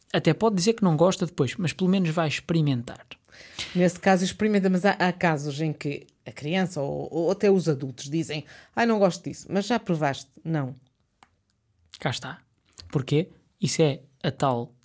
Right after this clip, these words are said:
Speaker 1: a tal opinião, o tal gosto ou não, baseado apenas na experiência prévia e na minha, eh, imaginação do que é que aquilo vai ser.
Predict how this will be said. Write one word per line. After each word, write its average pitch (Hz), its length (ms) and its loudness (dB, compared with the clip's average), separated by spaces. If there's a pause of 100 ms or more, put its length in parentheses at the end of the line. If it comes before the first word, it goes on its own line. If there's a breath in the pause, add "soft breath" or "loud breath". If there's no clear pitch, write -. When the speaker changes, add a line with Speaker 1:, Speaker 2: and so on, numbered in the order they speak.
(260)
Speaker 1:
a - 80 -6
tal 147 200 0
opinião, 151 800 2 (140)
o 165 120 -4
tal 131 240 -2
gosto 151 400 0 (280)
ou 190 180 6
não, 151 320 2 (640)
baseado 143 540 2
apenas 135 480 2
na 139 100 -2
experiência 143 520 -2
prévia 151 480 -4 (540 soft breath)
e 160 60 2
na 143 140 4
minha, 151 460 -2 (680 soft breath)
eh, 165 220 0 (960)
imaginação 175 880 2
do 156 320 -4
que - 220 -2
é 202 60 2
que 202 180 -12
aquilo 185 320 2
vai 160 240 0
ser. - 540 0